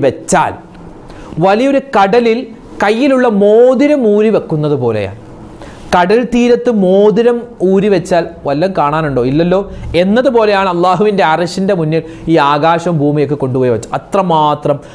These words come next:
വലിപ്പമുള്ള ഒരു സൃഷ്ടിയാണ് അള്ളാഹുവിൻ്റെ ഒരു സൃഷ്ടിയാണ് അർശ് എന്നുള്ളത്. ഇൻഷാ അല്ലാഹ് അതൊക്കെ നമുക്ക് നേരിട്ട് കാണാം. നമ്മൾ നല്ല മുഅ്മിനീങ്ങളാണെങ്കിൽ, നല്ല ആളുകളാണെങ്കിൽ ആഖിറത്തിൽ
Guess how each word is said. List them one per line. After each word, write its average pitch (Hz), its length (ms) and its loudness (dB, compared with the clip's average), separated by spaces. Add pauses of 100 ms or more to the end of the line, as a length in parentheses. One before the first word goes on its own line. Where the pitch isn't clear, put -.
(320)
വലിപ്പമുള്ള 190 720 2 (140)
ഒരു 165 100 0 (100)
സൃഷ്ടിയാണ് 185 760 0
അള്ളാഹുവിൻ്റെ 202 480 0
ഒരു 165 140 -2
സൃഷ്ടിയാണ് 143 560 -2 (440)
അർശ് 220 400 0
എന്നുള്ളത്. 113 280 -4 (140)
ഇൻഷാ 190 220 -2
അല്ലാഹ് 175 180 2
അതൊക്കെ 170 240 0
നമുക്ക് 165 320 0
നേരിട്ട് 156 400 0
കാണാം. 131 280 -2 (400)
നമ്മൾ 147 240 -2
നല്ല 160 220 0
മുഅ്മിനീങ്ങളാണെങ്കിൽ, 180 920 0 (360)
നല്ല 165 180 0 (120)
ആളുകളാണെങ്കിൽ 180 600 0 (200)
ആഖിറത്തിൽ 160 380 0